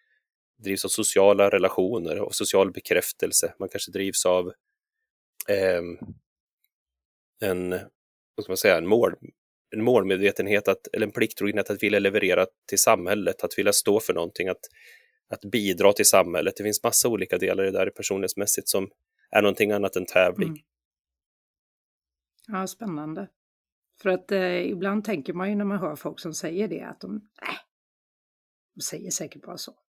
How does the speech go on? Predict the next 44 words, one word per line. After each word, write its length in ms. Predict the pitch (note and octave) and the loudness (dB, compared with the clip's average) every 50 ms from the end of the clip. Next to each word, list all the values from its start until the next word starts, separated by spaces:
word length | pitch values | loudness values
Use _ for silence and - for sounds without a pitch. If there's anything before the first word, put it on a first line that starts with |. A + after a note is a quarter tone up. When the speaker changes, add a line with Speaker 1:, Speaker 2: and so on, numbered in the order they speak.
| _ _ _ _ | _ _ _ _
Speaker 2:
De 140 | - C4 C4 | -14 -14 -14
vill, 260 | - B3+ G3 G3+ F#3 | -14 -16 -16 -16 -16
eh, 60 | G#3 F#3+ E3+ - _ _ _ _ _ _ _ _ _ _ | -16 -16 -18 -20 _ _ _ _ _ _ _ _ _ _
Speaker 1:
Mm, 260 | - A#2+ A#2 G#2 A2 - - - | -2 0 0 0 -2 -4 -6 -4
Speaker 2:
mör-, 120 | G#3+ G#3 F#3+ | -2 -2 -2
Speaker 1:
precis. 580 | - - B2 A2+ - - G#2+ - - - A#3 | -2 0 0 2 4 4 4 4 6 6 8
<laughs> 0 | |
Speaker 2:
mörka 440 | A#3 A#3+ A#3 G3+ F3 - - - F#3 F3+ | 8 8 8 6 2 0 0 0 0 0
eller 200 | F#3+ F3+ F#3+ F3+ | 0 0 0 0
de 160 | F#3+ F3+ F#3+ | 0 0 0
vågar 360 | F#3 G#3 F3+ E3+ D#3+ F3 E3+ | 0 0 0 0 -2 -2 -2
inte 300 | F3+ F#3+ D3+ - - E3 | -2 -2 -4 -6 -10 -12
eller 240 | D#3 D#3 E3+ E3+ E3 | -12 -12 -12 -12 -12
de, 340 | F3 E3 E3 E3 E3 G3+ - _ _ - - - - - - | -12 -12 -12 -12 -14 -16 -18 _ _ -20 -20 -20 -20 -20 -12
så. 160 | - - F3+ D#3 C3+ - C#3 - - - | -8 -6 -6 -4 -4 -4 -6 -6 -8 -16
Speaker 1:
<laughs> 360 | - - - - A#2+ C3+ - | -20 -20 -16 -6 -4 -2 0
Speaker 2:
Men, 300 | G#3 G3 F#3+ F#3+ F#3+ F#3+ | 0 0 0 0 -2 -2
eh, 180 | F#3+ F#3+ G3 | -2 -4 -2
men 200 | G3 G3 G#3 G3+ | -2 0 2 2
jag 140 | G3+ G#3 - - | 2 2 0 0
Speaker 1:
Ja, 80 | - - | -2 0
men 140 | F#2+ G2 | 0 0
vissa 340 | G#2 B2 G#2+ G#2 - - A#2 | 2 4 6 6 8 10 10
av 140 | C3+ G3+ - | 10 10 8
dem 140 | C4 F3 B2 | 8 6 6
mörkar 340 | G#2+ G2 G2 - - - F#2 | 6 6 4 4 2 0 2
väl 100 | G2+ A#2 | 4 2
också. 260 | D#3 G#3+ G3+ F#3 - | 2 2 0 -2 -2
Speaker 2:
Mm. 100 | - - | -4 -6
Speaker 1:
Så 140 | - - - | -6 -4 0
är 180 | - D#3+ D3+ - | 0 2 2 2
det 60 | G2 | 2
ju. 160 | G2 G2+ G#2 - - | 2 0 -2 -4 -8
Liksom 260 | - G#2 - - A2 | -10 -8 -6 -4 -2
du 120 | F2+ F#2+ G2+ | 0 0 2
var 80 | A#2+ | 2
inne 120 | C3 A2 G2 | 2 2 0
på 100 | - G2+ | 0 0
nyss, 220 | G2+ A2+ A#2 - | 0 0 0 2
det 60 | - G2 | 2 2
där 80 | - | 4
undvikandet, 880 | - A2+ G2+ F#2+ F2+ F#2 G#2+ A2+ A#2 - - E2+ E2 E2 E2 D#2+ - | 4 2 0 0 -2 -2 -2 -4 -2 -2 -2 -2 0 0 -2 -2 -2
att 160 | F#2+ F#2 - - | -2 -2 0 0
man, 140 | G2 G2 | -2 -2